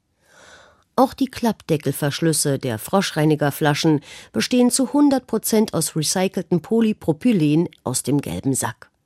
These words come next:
Das Gute daran: Werner und Merz und seine Partner haben die Rezyklatinitiative von Anfang an als Open Innovation angelegt. Das heißt, jeder kann mitmachen.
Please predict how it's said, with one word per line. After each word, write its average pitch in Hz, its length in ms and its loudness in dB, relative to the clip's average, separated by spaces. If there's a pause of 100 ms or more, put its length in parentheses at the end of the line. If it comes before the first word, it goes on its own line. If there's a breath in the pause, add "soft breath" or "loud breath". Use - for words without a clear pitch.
(380)
Das - 280 -6
Gute 269 280 2
daran: 147 440 0 (640 soft breath)
Werner 214 400 6
und 147 180 0
Merz 190 320 0
und 151 100 4
seine 139 220 4
Partner 170 560 0
haben 135 300 4
die 143 100 -2
Rezyklatinitiative 165 1500 0
von - 240 -2
Anfang 190 460 0
an 147 200 0
als - 300 -4 (100)
Open 180 400 2
Innovation 170 760 0
angelegt. 131 680 -2 (320)
Das - 240 -6
heißt, 202 360 -4 (380 soft breath)
jeder 202 380 2
kann 170 320 2
mitmachen. - 500 -2